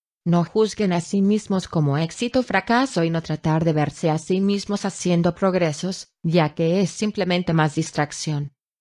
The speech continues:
Solo hay que establecer un horario y un lugar para su práctica, y cuando el tiempo que ha permitido es de más volver a su vida diaria. Si usted mantiene su práctica sin expectativas, se encuentra la paz y la alegría.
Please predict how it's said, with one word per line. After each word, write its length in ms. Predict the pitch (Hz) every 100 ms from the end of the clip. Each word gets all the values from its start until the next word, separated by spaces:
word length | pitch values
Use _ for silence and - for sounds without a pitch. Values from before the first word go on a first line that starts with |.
| _ -
Solo 380 | - 220 220
hay 160 | 170 165
que 100 | 170
establecer 560 | - 165 151 151 170 165
un 100 | 170
horario 380 | 175 151 156
y 100 | 165 170
un 80 | 165
lugar 260 | 160 160
para 220 | 185 180
su 160 | 170 165
práctica, 680 | 180 165 - 156 147 139 - _
y 160 | 202 196
cuando 280 | 202 180
el 140 | 165 156
tiempo 380 | 185 185 170 165
que 160 | 165
ha 100 | 175
permitido 640 | 226 214 208 208 190 175
es 240 | 160 160 160
de 80 | 165
más 240 | 170 170
volver 320 | 180 170 165
a 80 | 147
su 180 | - 185
vida 240 | 180 175
diaria. 520 | 165 156 139 127 139 _ _ _ _ _
Si 160 | -
usted 340 | 214 - 247 247
mantiene 500 | 220 190 - 190 202
su 160 | - 185
práctica 480 | 160 151 180 180
sin 200 | 165 175
expectativas, 840 | 170 - - 170 170 165 190 160 156
se 120 | 220
encuentra 480 | 208 233 233 214 220
la 160 | 196
paz 280 | 190 175 165
y 60 | 165
la 120 | 160
alegría. 600 | 156 156 151 135 127